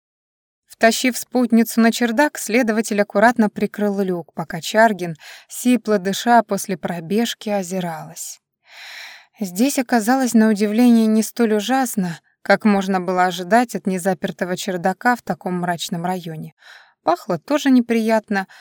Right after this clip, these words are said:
но не так уж сногсшибательно, пылью и птицами. Где-то в окружающем сумраке копошились и курлыкали невидимые голуби.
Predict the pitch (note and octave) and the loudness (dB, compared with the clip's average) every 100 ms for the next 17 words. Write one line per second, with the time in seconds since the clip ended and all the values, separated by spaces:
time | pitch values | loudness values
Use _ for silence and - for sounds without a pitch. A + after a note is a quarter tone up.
0 | - - G#3 C#4+ D4 - G#3+ - B3+ - | -18 -4 0 2 0 0 0 0 -6 -8
1 | - - A3+ A#3+ - C4 F3+ F3 - E3 | -16 -2 0 0 -2 0 0 -2 -4 -10
2 | E3 D#3+ _ _ B3+ D4 B3+ B3+ - C4+ | -10 -14 _ _ -4 -2 -4 -8 -8 -12
3 | _ - E3 - E3 D3+ - _ _ _ | _ -12 -12 -10 -14 -14 -20 _ _ _
4 | _ _ G#3 G3+ G#3+ F#3+ G3+ G#3 G3 G#3+ | _ _ -2 0 2 0 0 -2 2 2
5 | G3+ - F#3 - C4 C4+ G3+ F3+ E3+ - | 2 0 -6 -6 0 2 2 -2 -12 -8
6 | F3+ G#3 - C4+ B3+ G#3 F#3 - F#3 G3 | -2 -2 0 0 2 0 -4 -4 -2 0
7 | B3 A3 F#3 F3+ F3+ G#3+ G3+ F3+ E3+ D#3+ | 0 0 -2 -2 -2 -2 -2 -2 -4 -6
8 | F3+ A#3 G#3 F#3+ | -4 -4 -4 -6